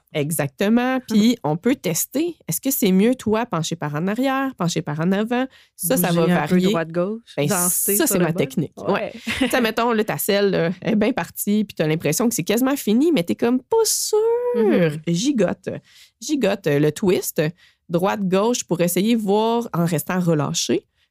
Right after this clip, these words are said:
Speaker 1: pour essayer de voir si ce petit dernier bout-là, là, fatigant, là, qu'on dirait qu'il veut pas décoller, là, s'il peut tomber.
Speaker 2: Hmm.
Speaker 1: Parce que ça, ça va vraiment aider à ce que ça reste pas pris dans le canal anal puis que ça sorte tranquillement.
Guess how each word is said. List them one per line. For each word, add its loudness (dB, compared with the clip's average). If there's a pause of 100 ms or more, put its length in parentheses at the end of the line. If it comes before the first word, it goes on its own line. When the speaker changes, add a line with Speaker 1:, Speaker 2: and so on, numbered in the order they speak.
Speaker 1:
pour -4
essayer 2
de 2
voir 2
si -2
ce -2
petit -10
dernier 4
bout-là, 4
là, 4
fatigant, -4
là, 2
qu'on -2
dirait -4
qu'il -6
veut 2
pas 0
décoller, 0
là, 2
s'il -4
peut 0
tomber. -2 (180)
Speaker 2:
Hmm. -8 (240)
Speaker 1:
Parce -10
que -4
ça, 0
ça -2
va 0
vraiment 0
aider 0
à 0
ce -12
que -6
ça -4
reste -6
pas 0
pris -2 (100)
dans -2 (180)
le 0
canal -4
anal -4
puis -20
que -10
ça -14
sorte -12 (1040)
tranquillement. 2